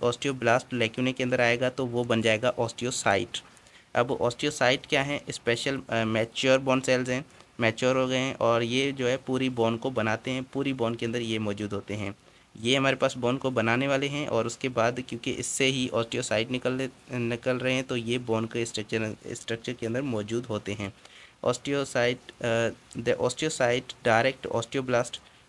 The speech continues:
osteocyte जो है direct करते हैं, मतलब रास्ता देते हैं osteoblast को तो to the site of damage hastening or healing। तो damage के जो site है जहाँ पर bone जो है टूट चुकी है, fracture हो चुकी है, तो वहाँ पर ये रास्ता दिखाते हैं कि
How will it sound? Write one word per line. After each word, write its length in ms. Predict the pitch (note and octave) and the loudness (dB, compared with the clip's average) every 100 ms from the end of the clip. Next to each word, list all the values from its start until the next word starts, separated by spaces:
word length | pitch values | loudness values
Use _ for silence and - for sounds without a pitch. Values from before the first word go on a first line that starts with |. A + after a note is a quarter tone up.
| - | -2
osteocyte 560 | A#2+ - C#3+ B2+ B2+ C#3 | 0 0 2 4 4 4
जो 80 | |
है 100 | C3 | 0
direct 420 | C#3 B2+ A2+ C3 - | 2 4 4 2 0
करते 280 | C3+ B2+ | -2 0
हैं, 60 | C3+ | -2
मतलब 320 | C3 A#2 B2 | -2 -2 -2
रास्ता 340 | A#2 A2+ - B2+ | 0 0 0 -2
देते 280 | B2 A#2+ | -2 -4
हैं 240 | C3 C3+ C#3+ - - - | -4 -4 -6 -12 -10 0
osteoblast 760 | A2+ - C3 B2+ A2+ G#2+ A#2 - | 0 0 -2 0 4 4 4 0
को 180 | C3 | -2
तो 180 | B2+ B2+ | -2 -4
to 140 | A#2+ B2+ | -4 -2
the 180 | B2 A#2+ | 0 2
site 240 | - A2+ - | 2 2 4
of 160 | B2+ - C#3+ - - - - | 2 2 -6 -8 -18 -18 -4
damage 480 | A2+ G#2+ A#2+ C3 - | 4 4 4 0 2
hastening 380 | A2 A2 C3 C3+ | 0 2 0 0
or 140 | A#2 A#2 | 0 -2
healing। 260 | A2+ G#2 G2 - - - _ | -4 -4 -4 -8 -20 -20 _
तो 240 | - A#2+ B2+ | 2 2 2
damage 500 | B2+ G#2+ B2 C3+ - | 4 4 4 2 0
के 220 | C#3 C3+ - | 0 0 -2
जो 140 | B2+ B2+ | -4 -2
site 400 | - G#2+ B2 C#3 | 4 4 4 2
है 160 | B2 | 2
जहाँ 200 | B2 A2+ | 2 2
पर 260 | A#2 C3 B2 - B2 A#2 | 2 0 0 -4 -10 2
bone 220 | A2+ B2 | 4 4
जो 120 | C3 | 4
है 80 | B2 | 2
टूट 240 | B2 B2 A#2+ | 2 -4 -4
चुकी 260 | - - | -6 0
है, 120 | B2 | 0
fracture 400 | B2+ - A2 - | 2 0 -2 0
हो 100 | B2 | 0
चुकी 280 | A#2+ A#2 - | 0 -4 -4
है, 60 | B2 | -4
तो 160 | C3 | -4
वहाँ 320 | B2 A2 B2+ D3+ | -2 0 0 0
पर 180 | D3 | 0
ये 200 | C#3+ B2+ | -2 0
रास्ता 320 | A#2 A2+ - B2+ | 0 0 0 -2
दिखाते 400 | B2+ A#2 A2+ B2 | -2 -4 -2 -4
हैं 100 | C3 | -6
कि 320 | - B2 | -4 -4